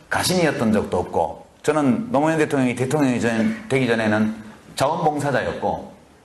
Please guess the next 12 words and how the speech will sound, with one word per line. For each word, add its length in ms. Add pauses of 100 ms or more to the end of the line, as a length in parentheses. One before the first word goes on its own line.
(380)
예, 340
대통령이 420
되신 280
후에는 580 (440)
일 100
년 160
반 200
동안 440
내각에서 560
부하로 480
일을 560
했습니다. 420